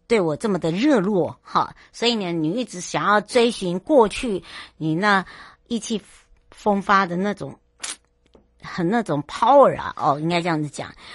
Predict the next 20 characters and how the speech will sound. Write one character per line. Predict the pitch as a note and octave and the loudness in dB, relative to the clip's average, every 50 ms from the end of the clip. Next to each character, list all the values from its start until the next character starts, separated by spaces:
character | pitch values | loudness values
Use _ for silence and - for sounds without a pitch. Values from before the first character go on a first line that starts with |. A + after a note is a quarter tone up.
| - - - | -20 -10 -6
不 | - B3+ | -4 0
过 | B3+ F4 E4+ D4 | 4 6 6 6
你 | A3+ G3+ F3+ | 4 2 -2
知 | G3 G#3+ A3 | -4 0 4
道 | B3 A3+ G3 | 6 6 6
吧， | D#3+ C#3+ A#2 G#2 - - _ _ _ _ _ _ _ | 6 4 0 -2 -6 -14 _ _ _ _ _ _ _
过 | - E4 E4+ D#4+ | 0 2 2 2
去 | - - D#4 C4 | 2 -2 -4 -4
是 | - C4 | -4 -6
不 | A3 - G3 | -6 -2 0
会 | G#3 A#3 A3 | 2 2 2
回 | G3 - E3 D#3 D3+ | 2 0 -2 -2 -2
来 | C#3+ C3+ C3 | -2 -4 -4
的， | C3 - C#3+ C3+ - - | -6 -6 -8 -10 -12 -14
也 | - - F3+ F3+ | -8 -6 -6 -4
不 | F#3 A#3+ | 0 0
会 | D4 D4 | 0 0
回 | - - F3+ E3+ | 2 0 -2 -4
头 | E3+ - - D3 B2+ C3+ | -4 -6 -6 -6 -6 -6
的， | - D3+ - - | -8 -8 -10 -10